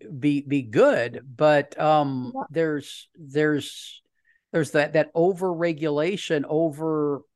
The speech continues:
Speaker 1: look, a-, anytime you build a bureaucracy around something, you drive up the costs.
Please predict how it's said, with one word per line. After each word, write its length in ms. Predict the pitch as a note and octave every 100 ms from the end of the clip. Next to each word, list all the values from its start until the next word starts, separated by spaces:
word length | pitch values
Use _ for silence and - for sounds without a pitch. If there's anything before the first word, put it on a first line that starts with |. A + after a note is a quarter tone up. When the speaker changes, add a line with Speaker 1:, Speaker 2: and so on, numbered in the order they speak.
| -
Speaker 1:
look, 260 | E3+ E3+
a-, 240 | C#3+ E3+ -
anytime 480 | E3 F#3+ F3 E3+ D3+
you 100 | D3
build 480 | A#2+ E3 F3 E3
a 100 | E3
bureaucracy 920 | B2+ C#3+ C3 A#2+ D#3 - E3 - D3 B2+
around 320 | A#2+ A#2+ A#2+
something, 420 | - A#2+ - B2
you 140 | B2
drive 280 | C3 C3+ C3+
up 120 | C3+
the 80 | -
costs. 720 | G#2 D#3 G#3+ C#3 - - -